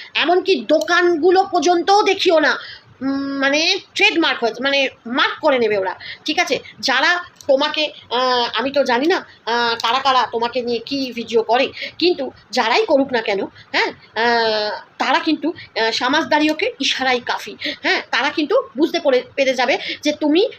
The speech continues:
কোন, কোথায় রয়েছো, কোন দোকানটা দেখাচ্ছ, তারা নামটা সার্চ করে নেবে। তো আমি এটাই বলবো যে তুমি এমন কিছু এখন করো না যাতে, উম, কেউ বুঝতে পারে। ভেতরের ছবি দাও,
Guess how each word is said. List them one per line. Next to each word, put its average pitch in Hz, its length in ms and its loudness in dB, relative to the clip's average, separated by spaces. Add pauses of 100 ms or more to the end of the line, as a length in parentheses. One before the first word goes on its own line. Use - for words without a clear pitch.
(100)
কোন, 320 220 2 (320)
কোথায় 320 360 0
রয়েছো, 277 300 4
কোন 381 320 2
দোকানটা 320 420 0 (440)
দেখাচ্ছ, 247 340 -4
তারা 294 280 0
নামটা 269 480 0
সার্চ 269 280 0
করে 240 180 2
নেবে। 202 200 -4 (340)
তো 302 60 4 (180)
আমি 247 120 -4 (120)
এটাই 277 220 0
বলবো 247 260 2 (320)
যে 247 160 2 (320)
তুমি 320 200 2 (140)
এমন 320 240 0 (300)
কিছু 392 260 2 (400)
এখন 320 240 0
করো 247 260 4
না 220 120 0 (300)
যাতে, 233 340 0 (280)
উম, 233 200 -2 (100)
কেউ 247 140 2 (240)
বুঝতে 269 240 0
পারে। 220 200 -4 (260)
ভেতরের 330 400 0
ছবি 277 260 0
দাও, 302 160 4